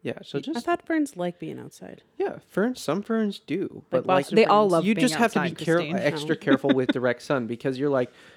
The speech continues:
Speaker 1: you know, you're like, "Oh, it's only, like, an hour of direct sun." Well, an hour of direct sun on a fern that's been in, like, a sh-, fully shaded spot in your house for all, all, for, like, six months or whatever,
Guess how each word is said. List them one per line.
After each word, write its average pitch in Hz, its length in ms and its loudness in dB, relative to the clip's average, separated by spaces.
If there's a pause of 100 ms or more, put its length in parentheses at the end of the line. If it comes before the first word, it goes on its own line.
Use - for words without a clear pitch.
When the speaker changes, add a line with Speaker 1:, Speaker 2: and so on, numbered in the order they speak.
(160)
Speaker 1:
you 160 80 -6
know, 135 180 2
you're 147 120 -2
like, 135 160 0
"Oh, 285 120 -2
it's 262 140 -4
only, 226 180 0
like, 214 160 -2
an 165 80 -2
hour 180 220 0
of 151 60 -2
direct 147 260 -4
sun." 180 240 -4
Well, 123 240 -4
an 143 80 -4
hour 202 240 -2
of 143 80 -4
direct 139 280 0
sun 127 480 0 (120)
on 131 160 0
a 120 60 -2
fern 139 440 -2
that's 123 220 -6
been 127 320 -4
in, 123 420 -6 (340)
like, 113 360 -8 (480)
a 131 80 -2
sh-, - 420 -12
fully 139 460 -2
shaded 120 520 -6
spot 120 520 -6
in 127 160 -6
your 117 120 -6
house 117 380 -6
for 117 340 -6
all, - 340 -8
all, 123 280 -4
for, 123 120 -6
like, 110 200 -6
six - 400 -12
months 127 340 -8
or 156 60 -8
whatever, 170 400 -10